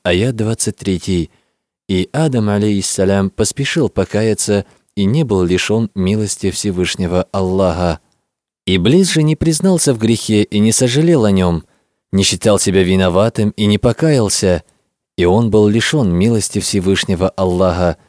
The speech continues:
и возгордился. И кто поступает как Иблис, у того не будет принято покаяние, а кто поступает как Адам, у того Аллах примет покаяние, потому что если в основе грехов нафс,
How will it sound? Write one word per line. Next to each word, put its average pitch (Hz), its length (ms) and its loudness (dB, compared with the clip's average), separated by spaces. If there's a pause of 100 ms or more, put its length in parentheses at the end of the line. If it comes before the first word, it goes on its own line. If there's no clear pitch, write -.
(360)
и 143 80 -2
возгордился. 92 920 -2 (380)
И 92 100 -2
кто 101 260 0
поступает 98 580 0
как 98 240 -2
Иблис, 98 640 0 (360)
у 90 120 -4
того 98 260 4
не 110 140 2
будет 139 320 0
принято 104 400 -2
покаяние, 101 800 0 (360)
а 98 120 -6
кто 98 180 0
поступает 95 580 0
как - 300 -4
Адам, 104 460 0 (400)
у 95 80 -2
того 147 340 0
Аллах 104 460 0
примет 101 420 -2
покаяние, 92 760 0 (160)
потому 92 340 -2
что - 160 -4
если 95 420 -2
в 90 100 0
основе 98 440 0
грехов 95 500 -2
нафс, 98 540 -2